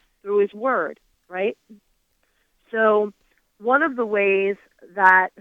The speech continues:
we can be really influenced, okay, is I have an ungodly spiritual ties with sexual abusers, through emotional abusers, through physical abusers, and through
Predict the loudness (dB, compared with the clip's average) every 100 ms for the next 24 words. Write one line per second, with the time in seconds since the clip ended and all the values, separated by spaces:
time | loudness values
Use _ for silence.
0 | -20 -12 -12 -10 -10 -8 -6 -6 -2 0
1 | 0 -2 0 -2 -2 -4 -2 0 -2 -4
2 | _ -20 -4 0 2 0 -4 -2 0 0
3 | -2 -4 -4 -2 0 0 0 -4 -14 _
4 | -8 -8 -8 -14 -10 -4 -4 -4 -8 _
5 | _ _ _ -12 -8 -6 -6 -4 -4 -2
6 | -4 -6 -8 -8 -10 -14 -14 _ -20 -20
7 | _ _ 0 6 6 6 0 0 -2 -8
8 | -6 -6 -10 -10 -10 -8 -8 -10 -14 _
9 | _ _ -4 -4 2 2 4 2 2 0
10 | 0 -4 -2 -2 -2 -4 -4 0 0 2